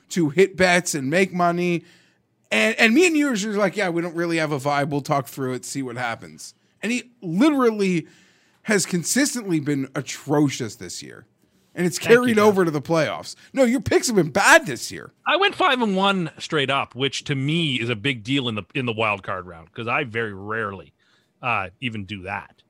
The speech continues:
Speaker 2: So I give myself some credit for that. And, uh, you know, I've made some good pi-, I mean, you talked about
Speaker 1: So what, what do you
Speaker 2: fantasy
Speaker 1: mean you
Speaker 2: hockey
Speaker 1: five and one
Speaker 2: bets.
Speaker 1: straight
Speaker 2: I
Speaker 1: up?
Speaker 2: once gave a fantasy hockey, I once gave a hockey, uh, parlay out,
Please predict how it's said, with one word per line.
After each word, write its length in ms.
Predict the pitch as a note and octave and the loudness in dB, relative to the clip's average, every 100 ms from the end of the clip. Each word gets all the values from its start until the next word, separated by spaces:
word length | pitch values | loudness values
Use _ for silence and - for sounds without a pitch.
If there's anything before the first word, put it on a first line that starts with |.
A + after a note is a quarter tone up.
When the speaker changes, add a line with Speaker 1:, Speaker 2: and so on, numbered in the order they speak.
| _ | _
Speaker 2:
So 440 | - A#2+ G#2 G2+ _ _ _ _ _ - | -10 -8 -8 -10 _ _ _ _ _ -18
I 40 | A#2+ | -8
give 180 | C#3+ | -4
myself 340 | B2 A2+ B2 - | -4 -4 -6 -8
some 120 | G#2 | -12
credit 300 | - F#2+ D#2+ | -10 -12 -12
for 120 | - | -20
that. 280 | D#2+ - _ _ _ _ _ _ - | -20 -20 _ _ _ _ _ _ -4
And, 400 | C3+ C3+ B2+ G#2+ | 0 0 -2 -4
uh, 240 | A#2 A2 G#2 _ | -4 -4 -4 _
you 60 | A3+ | -4
know, 80 | C#4+ | -2
I've 100 | G4 | 0
made 160 | F#4+ | 0
some 140 | - G3+ | 0 -2
good 220 | D3+ - | -4 -4
pi-, 100 | C#3+ | -4
I 40 | F#3 | -2
mean, 200 | F#3 D#3+ | -2 -2
you 120 | D#3+ | -4
talked 220 | E3 E3 | -4 -2
about 100 | E3 | 0
Speaker 1:
So 80 | A#3+ | 2
what, 200 | B3 C#4 | 4 2
what 100 | C#4+ | 2
do 60 | C#4+ | 2
you 60 | |
Speaker 2:
fantasy 60 | C4+ B3 | 0 -2
Speaker 1:
mean 80 | G3+ | -4
you 60 | |
Speaker 2:
hockey 80 | - | 0
Speaker 1:
five 340 | G3 G3 G3 | 4 4 4
and 160 | G3 F#3 | 2 0
one 140 | F3+ F#3 D#3+ | 0 0 0
Speaker 2:
bets. 80 | |
Speaker 1:
straight 400 | - - E3+ E3+ | -4 -4 0 2
Speaker 2:
I 100 | E3+ | 2
Speaker 1:
up? 60 | - | 4
Speaker 2:
once 180 | G3+ - | 2 2
gave 240 | F#3 F#3 | 0 0
a 40 | F3 | 0
fantasy 440 | F3+ F3 E3 E3+ | 0 0 0 0
hockey, 420 | D3 D3+ - D#3+ | 2 0 -2 -2
I 80 | C#3+ | -2
once 260 | D3 E3+ - | -2 -6 -6
gave 200 | D3+ D3 | -4 -2
a 60 | |
hockey, 360 | B2 - - A#2+ - | 0 -2 -4 -12 -6
uh, 220 | B2 A2 | -2 -2
parlay 440 | - C3 D#3+ D3 G2+ | -2 -2 0 -2 -4
out, 180 | B2 | -8